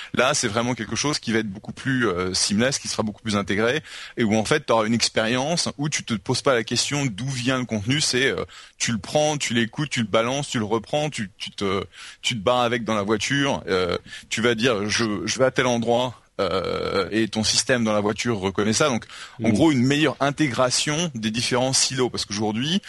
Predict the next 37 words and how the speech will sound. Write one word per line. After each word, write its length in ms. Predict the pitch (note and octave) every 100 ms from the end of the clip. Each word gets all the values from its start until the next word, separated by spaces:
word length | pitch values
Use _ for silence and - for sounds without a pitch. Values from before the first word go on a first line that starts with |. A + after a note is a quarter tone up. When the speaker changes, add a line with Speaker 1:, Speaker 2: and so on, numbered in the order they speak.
| G#2
Speaker 2:
Ouais. 220 | G2+ F2 - _
Speaker 1:
tu 80 | _
peux 60 | C#3+
faire 200 | - A2+
beaucoup 280 | B2 E3+ E3
de 40 |
choses 500 | - D#3 C#3+ B2 G2 E2+ - _ -
dans 140 | F#2+
la 60 | G#2
voiture. 260 | A2 C#3+
Je 60 | D3+
sais 60 | G#2+
pas 100 | C3+
si 160 | -
vous 120 | A2+ G#2
avez, 240 | G2+ A2+
euh, 120 | G#2+ F2 -
ah 40 | G2+
bah 80 | A2
non. 80 | F#2 - _ _ _ _ _ _ -
Pardon, 180 | G#2 G2
vous 120 | F#2+
êtes 140 | F2
en, 180 | F2 F2+ - - -
en 80 | A#2
Speaker 2:
Les 60 | A2
Speaker 1:
Europe, 180 | A#2+
donc 100 | G#2
vous 40 | G#2+
Speaker 2:
Ford. 80 | A2
Speaker 1:
n'avez 100 | A2+
pas 100 | A#2+
vu 160 | - A#2
la, 260 | G2 F#2
la 120 | G2+
Tesla 340 | G2+ B2 - G#2
S. 320 | C#3+ E3+ -